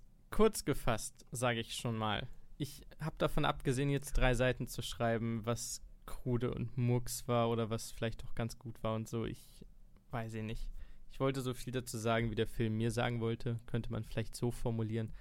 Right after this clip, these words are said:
Ich hab in einer Kritik, äh, vom Globe gelesen, von damals, die zitiert wurde, „Der Film ist wie Marzipan, so wenig Substanz, dass es im Mund schmilzt.“ Und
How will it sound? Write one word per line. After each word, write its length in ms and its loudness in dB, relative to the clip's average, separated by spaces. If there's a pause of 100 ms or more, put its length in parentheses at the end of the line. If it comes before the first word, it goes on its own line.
(720)
Ich 200 4
hab 340 2
in 140 2
einer 200 4
Kritik, 460 -2
äh, 220 4
vom 280 0
Globe 580 6
gelesen, 680 0 (160)
von 260 0
damals, 520 2
die 120 -4
zitiert 480 -4
wurde, 320 2 (380)
„Der 100 4
Film 320 2
ist 300 -6
wie 80 2
Marzipan, 1120 4
so 280 -2
wenig 360 0
Substanz, 680 0
dass 220 -4
es 120 -6
im 120 0
Mund 240 0
schmilzt.“ 800 -2 (760)
Und 320 -4